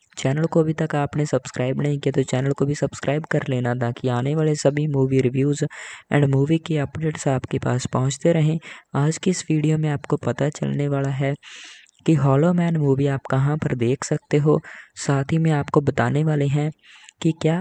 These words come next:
आपको हॉलो मैन मूवी देखना चाहिए या नहीं देखना चाहिए, क्या कुछ खास आपको इस मूवी में देखने को मिलेगा। बात करेंगे इस मूवी की टीम के बारे में कि कौन सी टीम ने इस मूवी को बनाया है,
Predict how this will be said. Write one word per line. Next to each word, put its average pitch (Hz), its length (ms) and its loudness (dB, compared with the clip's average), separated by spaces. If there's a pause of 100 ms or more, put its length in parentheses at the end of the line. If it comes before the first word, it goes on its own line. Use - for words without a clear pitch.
आपको 147 380 2
हॉलो 127 360 4
मैन 143 280 0
मूवी 127 260 2
देखना 127 440 -2
चाहिए 139 460 0
या 135 120 0
नहीं 131 360 -2
देखना 127 400 0
चाहिए, 143 400 0 (420)
क्या 160 180 2
कुछ 175 220 4
खास 135 420 -2
आपको 135 320 2
इस 143 200 2
मूवी 127 280 2
में 127 180 0
देखने 113 360 0
को 160 180 -4
मिलेगा। 143 420 2 (420)
बात 135 280 0
करेंगे 175 400 2
इस - 160 -2
मूवी 127 240 2
की 131 180 -2
टीम 135 320 -2
के 156 200 0
बारे 151 220 0
में 151 160 0
कि 156 100 0
कौन 131 300 0
सी 165 220 0 (100)
टीम 147 260 2
ने 135 160 2
इस 127 160 -4
मूवी 117 200 0
को 120 140 2
बनाया 113 380 0
है, 151 260 -2